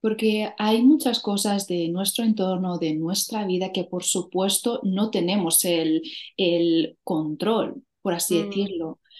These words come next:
Speaker 1: Pero estoy segura que de muchas cosas que te rodean puedes cambiar, puedes adaptarlas un poco más a ti y te facilita luego a transitar, pues, esos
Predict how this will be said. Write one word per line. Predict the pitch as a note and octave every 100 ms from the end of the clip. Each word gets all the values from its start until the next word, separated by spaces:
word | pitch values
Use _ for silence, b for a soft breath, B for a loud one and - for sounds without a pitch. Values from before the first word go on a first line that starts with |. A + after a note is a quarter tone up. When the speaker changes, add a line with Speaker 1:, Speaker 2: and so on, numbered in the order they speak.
| B B
Speaker 1:
Pero | G#3+
estoy | F#3+ - A3+
segura | - C#4+ A#3+ A#3 A#3+ A#3+
que | G3 F3+
de | F3 F3+ F3
muchas | F#3 A#3 C#4 D#4+ - -
cosas | - G#3+ G3+ - E3+ F3 -
que | F#3+
te | F3+ F#3 F3 B B B
rodean | G3+ G#3+ G#3+ G3 E3+ F#3+ B3 G3+ E3+ A3 C4 _ _ _
puedes | A#3 B3 C#4 C4+ G3+ -
cambiar, | F#3+ F3+ E3+ F3 D#3+ -
puedes | G3+ A#3 B3 -
adaptarlas | G3 F3+ F3 - A3 A#3+ A#3+ F#3+ F3+ G#3
un | F#3+
poco | F#3+ F#3+ F3+
más | F3 E3+ -
a | D#3+
ti | - G3 G3 B B B
y | G#3+ G#3
te | F#3+
facilita | F#3+ G3 F#3+ G3 A#3 C4 C4+
luego | B3 A#3+ A#3+ C4 -
a | F#3+ F#3
transitar, | F3+ F3 F#3+ F3+ G#3 B3+
pues, | G3 F3+ -
esos | F#3+ G#3+ G#3+